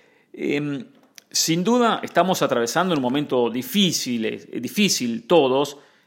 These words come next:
el tema de, de la pandemia, de este covid diecinueve, y una historia que se hace larga, que no, que no termina, que está afectando a equipos, a selecciones,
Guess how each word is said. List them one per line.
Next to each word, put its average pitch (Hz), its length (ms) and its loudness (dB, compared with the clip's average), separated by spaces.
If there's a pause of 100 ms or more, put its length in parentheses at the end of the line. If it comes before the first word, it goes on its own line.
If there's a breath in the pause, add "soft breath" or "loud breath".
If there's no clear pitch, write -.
el 127 200 -8
tema 143 280 2
de, 117 260 -2
de 117 120 -4
la 139 140 4
pandemia, 160 680 2
de 127 80 -2
este 131 160 -8
covid 135 260 -4
diecinueve, 160 800 -2 (360 loud breath)
y 127 60 -8
una 156 100 0
historia 160 500 0
que 120 80 -6
se 131 100 -2
hace 131 220 -4
larga, 135 880 2 (300 loud breath)
que 123 100 -4
no, 139 160 -2
que - 260 -10
no 123 140 -2
termina, 143 800 2 (240 loud breath)
que - 80 -10
está 135 160 0
afectando 147 1080 0
a 131 80 0
equipos, 160 680 0
a 139 80 -6
selecciones, 143 1000 0